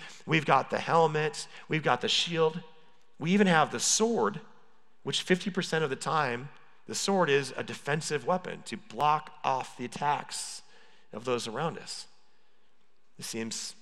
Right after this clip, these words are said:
kind of strange, doesn't it? Why is most of this armor defensive? Where's our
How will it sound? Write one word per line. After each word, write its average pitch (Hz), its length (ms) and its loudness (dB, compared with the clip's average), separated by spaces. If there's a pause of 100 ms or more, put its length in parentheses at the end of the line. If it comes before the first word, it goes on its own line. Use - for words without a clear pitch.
(560)
kind 120 180 -2
of 107 60 -2
strange, 208 440 0
doesn't 120 280 -2
it? 202 140 0 (1120)
Why 185 220 6
is 160 160 2
most 170 220 4
of - 40 -8
this 170 220 -2
armor 160 540 4 (260)
defensive? 170 500 2
Where's 202 220 4
our 165 160 4